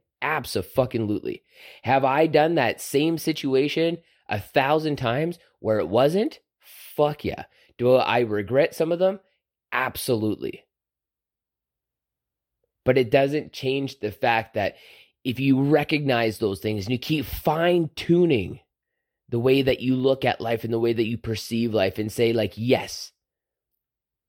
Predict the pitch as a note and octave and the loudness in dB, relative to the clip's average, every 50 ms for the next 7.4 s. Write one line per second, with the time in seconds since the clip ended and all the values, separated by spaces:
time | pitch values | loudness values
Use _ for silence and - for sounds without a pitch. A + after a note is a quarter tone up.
0 | _ _ _ _ _ - A#2+ C3+ C#3 C#3 D3 D3 D3 D3 D3 C#3 C3 G#2+ - - | _ _ _ _ _ 0 2 2 4 4 2 2 2 0 2 0 0 -2 -2 -2
1 | - - B2+ B2+ B2+ C3+ C3+ C3+ C3 A#2+ - - - D3 C#3 C#3 C3 A#2 G#2+ - | 0 0 0 2 2 2 0 0 0 -2 -6 -4 0 0 2 2 0 0 -2 -4
2 | - - A#2+ A#2+ A#2+ A#2 - A#2+ - - A#2 A2+ G#2+ G#2 A2 A2+ G#2+ A2 A2 G#2+ | -6 -4 -2 0 0 0 -2 -2 0 0 0 2 0 0 0 0 0 0 0 0
3 | G2 E2 - - - - - D3 A2+ B2 C3+ - C#3 C3 - C3+ C3+ C3+ B2+ A2+ | -2 -2 -4 -6 -6 -4 -2 -2 0 0 0 -2 -4 0 2 4 4 4 2 0
4 | A2 G2 - - - A2+ A#2 A#2+ A#2+ - - - C3 C#3 D3 - - B2 B2 A2+ | -4 -8 -10 -6 -4 -4 -4 -4 -4 -6 -8 -4 0 0 0 0 0 0 0 0
5 | A2 A#2 B2+ B2+ B2 A#2+ G2+ - - _ - B2+ C3+ B2+ A#2 A#2+ B2+ A#2+ G#2 - | 2 2 2 2 2 0 -2 -2 -4 _ -2 -2 -2 -2 -2 -2 -2 -2 -2 -2
6 | B2 B2 B2 A#2+ A2 F#2+ - - - - - _ _ _ _ _ _ - D#3+ C3 | -2 0 2 2 0 0 -4 -12 -20 -20 -20 _ _ _ _ _ _ 2 2 2
7 | F#2 F2+ - - - - - | 2 0 -6 -16 -20 -20 -20